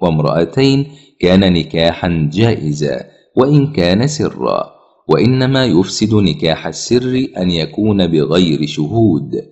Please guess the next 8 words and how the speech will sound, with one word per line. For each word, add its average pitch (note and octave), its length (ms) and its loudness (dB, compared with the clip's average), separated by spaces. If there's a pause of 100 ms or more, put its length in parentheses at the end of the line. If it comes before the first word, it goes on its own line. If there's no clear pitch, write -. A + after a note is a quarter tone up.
(320)
فأما B2 500 0
إذا F2 340 0
كملت G#2+ 640 0
فيه D#2+ 380 -6
الشهادة C3 640 0 (280)
فهو G2 360 2
نكاح E2 540 0
العلانية B2 920 2